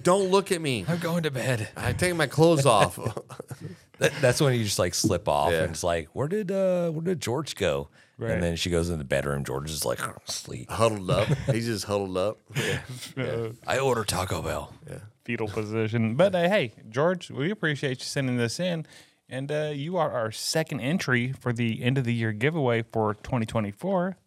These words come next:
Speaker 3: So
Speaker 1: Dude.
Speaker 3: right now you got a fifty fifty chance.
Speaker 2: Dude, you already
Speaker 1: Let's
Speaker 2: know
Speaker 3: To, uh,
Speaker 2: twenty twenty-four is
Speaker 1: go,
Speaker 2: gonna
Speaker 1: George.
Speaker 2: be legit.
Speaker 1: George?
Speaker 3: Legit.
Speaker 1: Is that George?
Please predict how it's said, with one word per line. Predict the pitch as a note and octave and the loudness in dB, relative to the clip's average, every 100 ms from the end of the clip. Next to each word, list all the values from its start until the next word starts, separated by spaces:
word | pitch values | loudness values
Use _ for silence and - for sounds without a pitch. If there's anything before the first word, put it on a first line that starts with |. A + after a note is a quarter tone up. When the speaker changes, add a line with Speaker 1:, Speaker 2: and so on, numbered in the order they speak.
| _ | _
Speaker 3:
So | - | -2
Speaker 1:
Dude. | A2+ | 2
Speaker 3:
right | - | 2
now | E3 G#3 | 2 2
you | G#3 | 2
got | C#3+ A#2 | 2 2
a | |
fifty | - D3 C#3 | 0 -6 -2
fifty | D#3+ C#3+ A2+ | -4 -4 0
chance. | E3+ E3 A#2+ - | 2 4 2 2
Speaker 2:
Dude, | F2+ D#2+ | 0 0
you | F2 F#2 | 2 4
already | G2+ | 4
Speaker 1:
Let's | G2 G2 F#2+ B2 | 6 6 4 2
Speaker 2:
know | |
Speaker 3:
To, | A#2+ | 4
uh, | |
Speaker 2:
twenty | A#2+ - A#2+ | 4 4 6
twenty-four | - - - F#2 | 6 4 4 2
is | E2+ | 0
Speaker 1:
go, | - | -2
Speaker 2:
gonna | E2+ | 0
Speaker 1:
George. | G#2 D#3 A#3 D4 | 2 4 4 4
Speaker 2:
be | D2 | -2
legit. | - - - | -4 -12 -6
Speaker 1:
George? | B2 D3+ | -2 2
Speaker 3:
Legit. | F#3 G3 F3 B2 C3+ D3 D3 | 2 0 0 2 4 4 2
Speaker 1:
Is | G2+ | 0
that | A#2 | 0
George? | G#2 A#2+ C#3 - | 4 2 2 -6